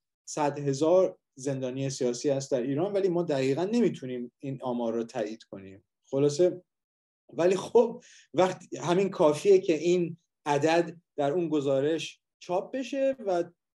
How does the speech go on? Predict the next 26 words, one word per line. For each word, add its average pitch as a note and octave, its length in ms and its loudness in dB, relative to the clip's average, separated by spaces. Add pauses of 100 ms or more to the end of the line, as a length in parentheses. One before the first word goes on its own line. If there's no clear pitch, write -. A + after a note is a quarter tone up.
(340)
تمام D#3+ 320 -6
روزنامه‌گارا D3 1000 0
و - 20 -4
خبرنگارا C3+ 800 -4
فوری C#3+ 560 -2 (260)
در C3+ 300 -2
مقالات B2+ 500 0
می‌نویسن C3+ 480 -6
خب C#3 260 -6
صد C#3+ 320 -2
هزار C3 280 2
زندانی B2 480 -4
سیاسی B2+ 380 -4
در B2+ 200 -2
ایران B2 380 -2
هست B2+ 200 -8 (340)
و A#2 120 0
منبعشون B2 540 -2
هم B2+ 160 -8
اون B2 220 -8 (120)
گزارش A2+ 440 -4
امنستیه. G#2 640 -10
دیگه B2 220 -4
این، E3+ 380 2 (440)
این، C#3+ 500 -4 (360)
اه، B2+ 760 6